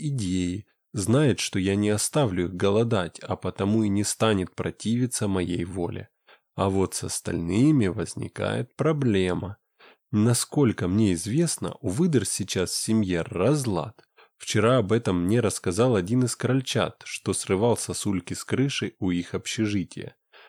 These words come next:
Кто-то из стариков, не староста, хотел по весне вернуться на острова. Кто-то, как я понял, помладше, в ответ на это закатил истерику.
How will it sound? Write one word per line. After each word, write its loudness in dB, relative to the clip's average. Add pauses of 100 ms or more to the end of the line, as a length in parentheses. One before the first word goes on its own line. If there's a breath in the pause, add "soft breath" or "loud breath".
(160)
Кто-то 0
из 0
стариков, -2
не 0
староста, -2 (120)
хотел 0
по -4
весне 0
вернуться 0
на 0
острова. 0 (440 loud breath)
Кто-то, 2
как -4
я 0
понял, 0
помладше, 2
в -6
ответ 0
на 0
это 0
закатил -2
истерику. -2